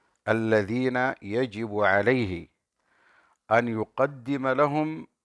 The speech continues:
جوابه على هذه الملاحظات،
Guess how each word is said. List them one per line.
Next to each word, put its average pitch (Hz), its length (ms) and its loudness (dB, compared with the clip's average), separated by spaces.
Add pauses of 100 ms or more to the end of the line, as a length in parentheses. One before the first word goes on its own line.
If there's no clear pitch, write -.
(160)
جوابه 123 1040 2
على 123 220 2
هذه 117 560 0
الملاحظات، 107 920 0